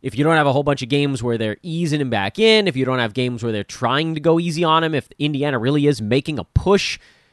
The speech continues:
do you see his minutes go up? 'Cause that would translate to more rebounds, more steals, more blocks. There are a lot of ways, little things, there are a lot of ways that little things could move in Halliburton's favor this year.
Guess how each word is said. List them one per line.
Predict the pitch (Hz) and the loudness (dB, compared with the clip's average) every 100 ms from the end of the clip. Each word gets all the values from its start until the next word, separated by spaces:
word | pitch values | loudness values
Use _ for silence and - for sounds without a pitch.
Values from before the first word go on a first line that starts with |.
| _ | _
do | 143 | -4
you | 170 | -4
see | - 185 | -2 0
his | 175 151 | 0 2
minutes | 175 175 | 0 0
go | - 170 | 2 8
up? | 190 185 | 8 6
'Cause | 123 - | -2 2
that | 156 - | 2 2
would | - | -4
translate | 165 156 147 160 135 | -2 -2 2 0 0
to | |
more | 120 107 92 | -2 -2 -2
rebounds, | 98 160 175 196 208 240 214 - _ _ _ _ _ | -2 2 6 6 6 2 -4 -8 _ _ _ _ _
more | 127 131 123 | 0 2 2
steals, | - - 190 214 208 185 | -4 -2 2 4 2 0
more | 151 139 120 | 0 0 2
blocks. | 135 156 196 196 - - - _ _ _ _ _ _ _ _ _ _ _ _ _ _ _ _ _ _ - | 6 8 8 4 -4 -10 -12 _ _ _ _ _ _ _ _ _ _ _ _ _ _ _ _ _ _ -2
There | 190 240 | 2 4
are | |
a | 220 | 4
lot | 160 170 233 | 4 4 4
of | 220 | 4
ways, | 190 208 202 180 - - - | 6 6 4 0 -6 -10 -12
little | 147 226 339 359 285 170 | -8 -2 0 4 4 2
things, | - 123 87 98 139 - - _ _ _ | -2 -4 -4 -8 -6 -8 -10 _ _ _
there | 135 | -4
are | |
a | |
lot | 185 220 247 | 2 2 4
of | |
ways | 208 185 | 2 2
that | 165 143 | 0 -2
little | 147 180 233 208 | -2 2 2 0
things | - 156 135 | 0 -2 -2
could | - 131 | -4 -4
move | 127 127 120 | -2 -4 -4
in | 113 | -4
Halliburton's | 113 117 110 98 98 | -2 -2 -6 -8 -12
favor | - 104 98 92 | -8 -6 -6 -6
this | 85 80 85 | -8 -10 -12
year. | 78 | -14